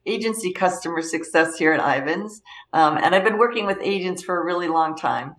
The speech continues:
And as you mentioned, Augie, that's a group I've worked, uh, with since nineteen ninety-nine. So throughout my career, I've kinda had that, you know, path of both, uh, Augie and now with Ivans.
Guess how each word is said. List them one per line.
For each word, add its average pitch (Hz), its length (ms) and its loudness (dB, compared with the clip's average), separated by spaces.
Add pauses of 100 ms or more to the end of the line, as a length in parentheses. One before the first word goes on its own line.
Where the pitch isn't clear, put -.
(300)
And 175 160 -2
as 190 200 2
you 202 60 -8
mentioned, 196 360 -4
Augie, 165 480 0
that's 180 180 -2
a 185 40 -8
group 185 240 -6
I've 175 160 -2
worked, 170 400 -4 (120)
uh, 165 220 -2
with 190 260 -2
since 160 300 -6
nineteen 165 340 -2
ninety-nine. 156 800 -2 (200)
So 180 220 0
throughout 190 260 6
my 180 120 4
career, 180 340 2
I've 170 140 -2
kinda 170 160 0
had 175 280 -4
that, 156 280 0
you 170 60 -10
know, 151 260 -4 (500)
path - 500 0
of 165 200 -4
both, 170 260 2
uh, 151 360 4
Augie 180 580 0 (260)
and 165 380 -2
now 170 340 6
with 165 200 4
Ivans. 147 640 -2